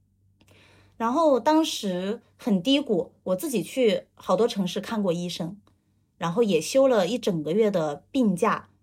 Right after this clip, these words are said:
因为休了这一整个月的病假，就险些，险些失业。然后我的领导同事可能也比较担心我的工作状态，就到后来我休完病假回去上班的时候，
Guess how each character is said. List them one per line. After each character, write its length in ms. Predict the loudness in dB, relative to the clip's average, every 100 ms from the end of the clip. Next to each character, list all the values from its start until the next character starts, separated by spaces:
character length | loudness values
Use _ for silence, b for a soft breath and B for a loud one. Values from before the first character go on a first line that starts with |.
| -2
因 120 | 2
为 100 | 4
休 160 | 4 2
了 120 | 2
这 160 | 4 4
一 180 | 2
整 160 | -2 -4
个 120 | -2
月 120 | 0 2
的 120 | 0
病 260 | -2 -2
假， 340 | -2 -2 -6 -10 b b
就 120 | -4
险 240 | -2 -2
些， 300 | 0 0 -2 -6 _
险 240 | -10 -4
些 160 | 4 4
失 260 | 4 0
业。 320 | 2 2 2 -6 _ _ _ _
然 120 | -6
后 380 | -2 0 0 -2 b b
我 100 | 0
的 160 | 0
领 160 | 0 0
导 160 | 0
同 180 | 0 -4
事 160 | -6 -6
可 140 | -6
能 140 | -4 -4
也 100 | -4
比 160 | -4
较 140 | -4 -4
担 200 | 0 -2
心 280 | -2 -2
我 120 | 0 0
的 140 | -2
工 180 | -4 -2
作 140 | -2
状 180 | -2 -2
态， 280 | -4 -8 -12 _ _ _
就 220 | -4 0
到 180 | 0 0
后 160 | 2
来 160 | 2 2
我 380 | 2 0 -2 -10 -14
休 200 | -2 0
完 160 | 2
病 120 | 0
假 160 | 0 0
回 200 | 0 -4
去 180 | -2 -4
上 240 | -2 -4
班 180 | -2 0
的 80 | -2
时 200 | -4 -6
候， 300 | -2 -2